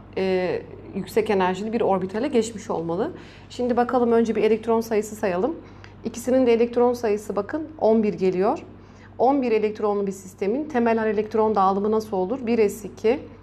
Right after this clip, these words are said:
iki S iki, iki P altı, üç S bir. Demek ki X atomu temel halde. Y atomuna bakın, üç S'teki, e, elektron üç P'ye geçmiş. Yani daha yüksek enerjili bir hale geçmiş. Uyarılmış hal olacak. Dolayısıyla Y X'in uyarılmış halidir deriz.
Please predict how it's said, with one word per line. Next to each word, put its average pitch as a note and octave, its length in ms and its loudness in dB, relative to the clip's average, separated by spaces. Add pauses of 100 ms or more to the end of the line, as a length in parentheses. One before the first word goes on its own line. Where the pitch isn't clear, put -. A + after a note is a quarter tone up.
(160)
iki G#3+ 320 0
S - 140 -8
iki, - 160 -18
iki G#3+ 240 -10
P A#3 140 2
altı, G3 280 0
üç F4 140 -4
S F3+ 280 -4
bir. D3+ 180 -12 (400)
Demek A#3+ 280 2
ki - 60 -10
X B3 220 -6
atomu F#3 380 -4
temel A3 300 0
halde. G3+ 480 -2 (400)
Y B3 160 4
atomuna A#3 460 2
bakın, G#3 260 -2
üç - 160 -6
S'teki, A#3 540 -4 (200)
e, F#3 340 -2
elektron A3 480 2
üç - 240 -4
P'ye F#3+ 240 4
geçmiş. D#3+ 440 -6
Yani F#3+ 260 0
daha G3 180 -2
yüksek G#3+ 400 -4
enerjili E3+ 440 -4
bir E3 100 -4
hale D#3+ 280 -2
geçmiş. D3+ 440 -6 (460)
Uyarılmış F#3 500 2
hal C#4+ 160 0
olacak. F3+ 460 -2 (320)
Dolayısıyla G#3+ 540 2
Y G3 320 2
X'in B3+ 520 -4
uyarılmış F#3 500 -2
halidir G3+ 380 -2
deriz. A3 340 0